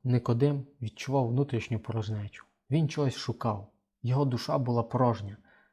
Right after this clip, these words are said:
Але він сам не знав, чого йому бракує, чого він шукає. Никодимові хотілося поговорити з Ісусом,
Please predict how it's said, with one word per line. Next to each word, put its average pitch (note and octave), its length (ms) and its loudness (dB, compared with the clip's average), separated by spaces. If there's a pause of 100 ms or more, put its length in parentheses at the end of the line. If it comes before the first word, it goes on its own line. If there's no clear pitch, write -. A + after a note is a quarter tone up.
(400)
Але B2+ 240 0
він B2 320 -2 (260)
сам D3 320 -2
не B2 100 2
знав, A#2 280 -2
чого G#2+ 240 -4
йому G#2+ 280 -4 (320)
бракує, A#2 640 -4 (140)
чого A#2+ 260 -6
він A2 120 -4
шукає. G#2+ 500 -12 (680)
Никодимові C3 720 2
хотілося C3 720 -2 (280)
поговорити C3 600 2
з A2+ 80 0
Ісусом, A2+ 560 -4